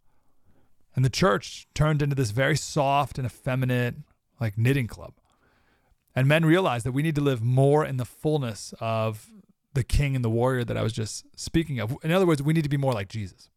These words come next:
And there's this movement that came out of it called muscular Christianity.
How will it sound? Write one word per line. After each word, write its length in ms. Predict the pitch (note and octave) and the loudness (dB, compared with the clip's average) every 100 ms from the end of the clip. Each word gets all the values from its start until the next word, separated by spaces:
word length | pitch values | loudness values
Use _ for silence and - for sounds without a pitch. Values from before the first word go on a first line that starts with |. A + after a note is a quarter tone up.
| _ _ _ _ _ _ _ _ _ _ _ _ _ _ _ _ _ _ _ _ _ _ _ - | _ _ _ _ _ _ _ _ _ _ _ _ _ _ _ _ _ _ _ _ _ _ _ -4
And 160 | B2 C#3 | 0 2
there's 160 | C3+ | 4
this 140 | B2 C3 | 4 4
movement 340 | E3+ D3+ C3 | 4 2 -2
that 60 | C3 | -4
came 160 | C#3 | -2
out 160 | C3 C3+ | 0 0
of 80 | A#2 | -4
it 60 | |
called 200 | B2 G#2+ | -6 -6
muscular 640 | G#2+ C3+ C3+ - D3 C3+ | -2 0 0 -2 -2 -2
Christianity. 840 | - - A#2 - A2+ G#2 G#2 - | -2 -2 -2 -2 -4 -4 -6 -10